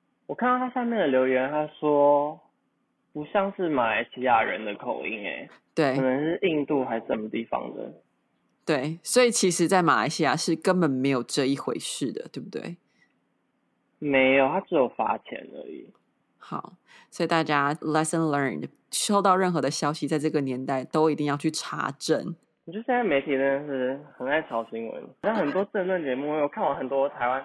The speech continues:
Speaker 1: 同事都会在我们的小群组里面传，然后他就会说名嘴啊，就在那边讲马来西亚这个国家对于锁国这件事情，嗯，做，落实得很不好，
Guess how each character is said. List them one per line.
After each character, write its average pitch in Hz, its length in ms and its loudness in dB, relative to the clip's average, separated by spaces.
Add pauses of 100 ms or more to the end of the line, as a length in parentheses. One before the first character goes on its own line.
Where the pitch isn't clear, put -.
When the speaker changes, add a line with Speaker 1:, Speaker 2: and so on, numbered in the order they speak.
Speaker 1:
同 - 220 -20
事 139 100 -10
都 127 120 -2
会 127 180 -2
在 123 260 0 (440)
我 123 80 -10
们 123 80 -4
的 120 180 0
小 113 140 0
群 127 180 -6
组 135 100 -4
里 113 60 -4
面 123 220 -2
传， - 280 -6 (420)
然 131 140 0
后 147 80 0
他 160 120 2
就 180 80 2
会 202 200 6 (120)
说 170 360 6 (200)
名 135 320 2
嘴 151 120 2
啊， 120 200 4
就 139 100 -6
在 147 140 2
那 147 80 0
边 151 160 -2
讲 117 240 2
马 113 140 -2
来 117 200 -4
西 151 60 -4
亚 120 180 2
这 120 80 -6
个 131 100 -4
国 117 200 -4
家 120 320 2 (240)
对 156 160 6
于 123 280 4
锁 120 140 2
国 120 180 0
这 143 120 0
件 147 260 -2
事 143 180 -4
情， 117 380 -6
嗯， 131 200 2
做， 190 440 4 (180)
落 208 320 8
实 127 280 -2
得 127 220 4
很 113 240 -6
不 147 120 -4
好， - 420 -2